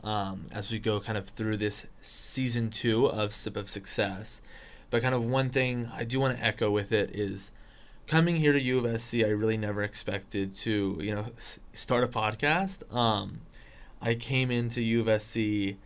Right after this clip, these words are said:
as someone that definitely wanted to get involved, but wouldn't say I was, like, the most extroverted person out there. And little did I think that I would get as involved as I did in the things that I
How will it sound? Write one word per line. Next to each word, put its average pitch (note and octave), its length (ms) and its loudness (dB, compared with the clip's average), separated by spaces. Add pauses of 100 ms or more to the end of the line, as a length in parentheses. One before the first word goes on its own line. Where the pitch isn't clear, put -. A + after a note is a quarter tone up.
(100)
as A2+ 300 2
someone E3+ 180 4
that E3 100 4
definitely C3 320 2
wanted A2+ 220 0
to A#2 80 -8
get A2 160 0
involved, G#2 640 2
but G2 200 -2 (220)
wouldn't A#2+ 260 0
say A#2+ 180 2
I A2 80 4
was, G#2+ 240 0
like, G2+ 140 -4
the A2 40 -6
most G#2 280 -4
extroverted G#2 680 -2
person G#2+ 400 -2
out G2 240 -6
there. D#3+ 400 4 (580)
And A#2+ 200 2
little B2+ 280 8
did A#2+ 160 4
I A2 120 4
think A2 340 -4
that G#2+ 120 4
I G#2 100 2
would G#2 160 0
get G#2 300 -2
as A2 220 -2
involved G#2+ 440 2
as G#2 120 -4
I G#2 80 2
did G#2 240 2
in G#2 80 -2
the G2+ 80 -4
things G#2 300 -4
that G#2+ 100 2
I G#2 160 -4